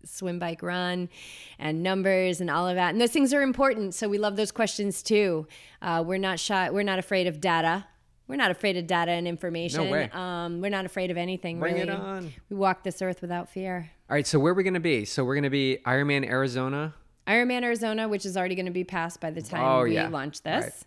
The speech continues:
Speaker 2: But after that, let's
Speaker 1: Indian Wells.
Speaker 2: Indian Wells, yeah, December eighth.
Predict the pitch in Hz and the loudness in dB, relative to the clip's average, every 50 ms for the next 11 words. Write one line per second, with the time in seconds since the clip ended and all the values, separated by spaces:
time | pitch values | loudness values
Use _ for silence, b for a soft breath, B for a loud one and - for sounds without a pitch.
0 | _ _ _ - 135 147 143 - 160 147 143 131 120 101 90 - - _ _ _ | _ _ _ 0 2 2 2 2 0 2 4 4 4 4 2 0 -6 _ _ _
1 | _ _ - 110 113 - - - - - - - - - - 214 202 196 208 208 | _ _ -12 -12 -12 -12 -14 -16 -16 -16 -16 -18 -16 -6 -4 -2 0 0 0 0
2 | 226 214 180 160 156 196 294 311 - - - - - - 127 127 127 143 139 135 | 0 0 -2 -2 -2 -4 -4 -6 -8 -14 -18 -18 -10 -8 -6 -2 -2 0 0 2
3 | 127 - 131 127 120 113 110 131 123 107 117 110 - 143 127 120 127 - - 120 | 2 4 4 4 2 0 -2 -4 -4 -4 -6 -4 -2 -2 0 0 0 -2 -2 -2
4 | 120 131 170 175 - - - | -2 -2 -4 -6 -10 -20 -20